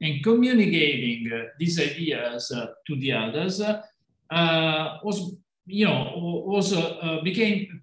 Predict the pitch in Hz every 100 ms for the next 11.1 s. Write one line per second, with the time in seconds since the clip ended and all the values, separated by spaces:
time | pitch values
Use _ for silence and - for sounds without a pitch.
0 | _ 196 131 147 139 160 139 139 147 143
1 | 139 139 135 156 170 160 127 113 - 127
2 | 127 - 123 120 120 117 120 117 117 117
3 | - - _ - 131 120 123 143 139 135
4 | 139 135 143 - 131 117 113 117 117 -
5 | 135 113 113 113 123 135 120 120 - 117
6 | 110 113 113 110 - 131 110 110 107 107
7 | - - 139 117 110 104 _ _ _ _
8 | - 220 269 170 151 170 190 170 180 240
9 | 196 - - 120 - - _ - 135 180
10 | 180 131 131 131 135 190 240 180 117 110
11 | -